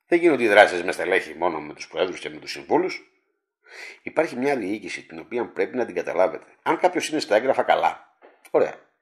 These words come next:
Και κάποιος είναι στη δράση, καλός. Άρα κάθεσαι στη δράση και βάνεις κάποιον στα έγγραφα. "Όχι, εγώ θα κάτσω στα έγγραφα", αφού δεν το καταφέρνεις. Πρέπει να καταλάβετε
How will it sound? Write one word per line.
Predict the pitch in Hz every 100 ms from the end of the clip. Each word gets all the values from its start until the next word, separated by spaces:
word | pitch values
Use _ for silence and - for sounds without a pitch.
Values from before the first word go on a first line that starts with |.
| _ _
Και | -
κάποιος | - 117 -
είναι | 143
στη | -
δράση, | 160 180 -
καλός. | - - - - -
Άρα | 101 90
κάθεσαι | 113 113 101
στη | 92 73
δράση | 78 - 143 131
και | -
βάνεις | 151 180 151
κάποιον | 180 180
στα | 190
έγγραφα. | 170 110 - - _ _
"Όχι, | - 180 127
εγώ | 117 98
θα | 92
κάτσω | 90 90
στα | 82
έγγραφα", | 80 67 - 85
αφού | 160 196
δεν | 196
το | 190
καταφέρνεις. | 165 117 92 65 - - - - - _
Πρέπει | 90 92 92 73 71 - -
να | 87
καταλάβετε | 85 73 73 101 113 85 -